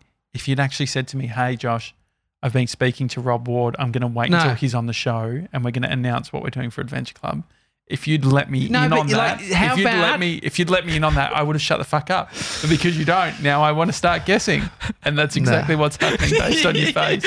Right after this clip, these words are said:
Speaker 2: Anyway. Anyway.
Speaker 1: Rob's on the show this week.
Speaker 2: Yeah.
Speaker 1: Um,
Speaker 2: All right, let's go. We'll see you
Speaker 1: so
Speaker 2: tomorrow,
Speaker 1: the,
Speaker 2: guys.
Speaker 1: oh,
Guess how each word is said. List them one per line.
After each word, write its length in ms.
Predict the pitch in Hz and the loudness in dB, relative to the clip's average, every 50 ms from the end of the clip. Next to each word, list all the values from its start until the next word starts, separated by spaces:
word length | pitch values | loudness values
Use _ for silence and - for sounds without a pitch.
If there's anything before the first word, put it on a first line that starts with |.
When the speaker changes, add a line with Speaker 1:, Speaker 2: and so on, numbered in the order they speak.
| 427 403 | 2 4
Speaker 2:
Anyway. 340 | - 131 120 110 110 110 117 381 - - - _ - - _ _ _ _ - _ _ _ _ _ _ _ _ _ _ _ _ _ _ _ _ _ _ _ _ _ | 4 4 4 4 4 4 2 0 -2 -4 -10 _ -10 -10 _ _ _ _ -20 _ _ _ _ _ _ _ _ _ _ _ _ _ _ _ _ _ _ _ _ _
Anyway. 240 | 143 147 143 131 151 | 2 4 4 6 6
Speaker 1:
Rob's 240 | 160 156 151 127 | 4 4 2 0
on 120 | 147 139 139 | -2 -2 -2
the 60 | 131 | -2
show 140 | - - - - | -4 -4 -4 -4
this 200 | - - - - | -6 -6 -8 -8
week. 280 | - - - - - _ _ - | -10 -12 -12 -12 -16 _ _ 2
Speaker 2:
Yeah. 280 | 403 415 - - - 392 - 339 - - _ _ | 2 4 4 2 0 0 -2 -4 -10 -12 _ _
Speaker 1:
Um, 340 | 143 143 139 139 135 143 139 - | 0 2 2 2 0 -2 2 2
Speaker 2:
All 60 | 139 | 4
right, 140 | 120 117 - | 4 2 2
let's 220 | - 196 196 - - | 2 0 0 2 0
go. 140 | - 170 147 | 0 2 2
We'll 240 | 143 139 160 165 | 2 2 2 0
see 180 | 143 - 185 170 | 2 2 2 2
you 60 | 156 | 4
Speaker 1:
so 60 | 143 135 131 | 4 4 4
Speaker 2:
tomorrow, 140 | 131 131 131 | 4 4 2
Speaker 1:
the, 60 | 131 | 4
Speaker 2:
guys. 260 | 123 123 123 123 123 - | 4 4 4 4 4 4
Speaker 1:
oh, 180 | 180 185 123 | 2 2 2